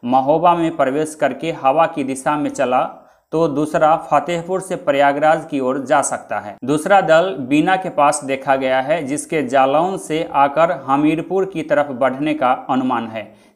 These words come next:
तीसरा दल जयपुर में देखा गया है, जो हवा की दिशा में चलकर आगरा से इटावा, कन्नौज, कानपुर और उन्नाव की तरफ बढ़ रहा है। टिड्डी दल के हमले को देखकर शासन के निर्देश पर कृषि विभाग ने गांवों को अलर्ट कर दिया है।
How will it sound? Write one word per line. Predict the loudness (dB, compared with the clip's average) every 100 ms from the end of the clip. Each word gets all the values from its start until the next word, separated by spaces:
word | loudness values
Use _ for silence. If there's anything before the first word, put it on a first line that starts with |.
| -4
तीसरा | -4 0 2 4
दल | 4 2 2
जयपुर | 4 4 4 0 -2
में | -2 -2
देखा | -2 0
गया | 0 0 0
है, | 2 0
जो | -2
हवा | -2 2 2 2
की | -2
दिशा | -4 -4 -4
में | -4 -4
चलकर | -4 -2 -2 -2
आगरा | 0 0 2 0
से | 0 -4
इटावा, | -6 0 0 2 0
कन्नौज, | 0 -2 0 0 -2 -4
कानपुर | -6 -2 -2 -2 -2
और | 0 0
उन्नाव | 0 0 2 0 -2
की | -8
तरफ | -6 -4 -4 -4
बढ़ | -4 -4
रहा | -4 -2 -4
है। | -6 -14 _ _ _ _ _ _ -4
टिड्डी | -2 0 2
दल | 2 2
के | 0
हमले | 0 0 0 -2
को | -2
देखकर | -2 -2 0 2 0
शासन | -2 0 2 2 -2 -4
के | -2
निर्देश | 0 -2 -2 -4 -2
पर | -4 -4
कृषि | -4 -6 -4 -4
विभाग | -4 0 0 0
ने | -2 -4
गांवों | -2 0 -2 -4
को | -6
अलर्ट | -4 0 2 0 -2
कर | -4 -4
दिया | -4 -4
है। | -6 -10